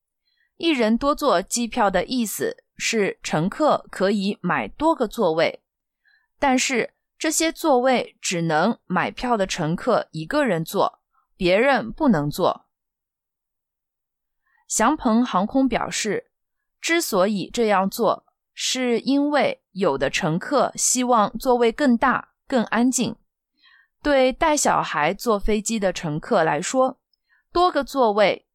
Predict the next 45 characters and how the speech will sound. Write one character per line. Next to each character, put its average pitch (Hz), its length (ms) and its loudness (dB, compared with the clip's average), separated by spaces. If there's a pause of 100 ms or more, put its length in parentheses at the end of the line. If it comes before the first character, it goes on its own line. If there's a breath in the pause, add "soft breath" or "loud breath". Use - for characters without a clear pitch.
可 185 220 2
以 226 280 0
让 196 220 0
孩 151 260 -2
子 190 340 -2
更 285 200 2
好 165 180 -2
的 - 140 -8
休 247 240 -2
息。 - 320 -4 (840 soft breath)
还 196 220 -2
有， 180 340 2 (360)
有 180 200 2
的 165 140 2
乘 180 300 -2
客 254 320 2
带 247 260 0
的 202 100 -2
行 202 400 0
李 254 280 -4
不 269 120 -6
方 311 300 -2
便 190 320 -2
放 214 300 2
在 185 260 0
行 190 300 0
李 233 160 -2
架 - 380 -2 (200)
或 226 240 0
者 151 320 2
座 269 300 0
位 233 200 2
下 269 240 2
面 185 220 2
时， 143 380 -4 (580 soft breath)
可 226 240 0
以 247 340 -2
放 202 240 2
在 185 340 2
多 311 260 2
买 214 200 0
的 117 280 -2
座 202 180 0
位 165 160 2
上。 139 300 -2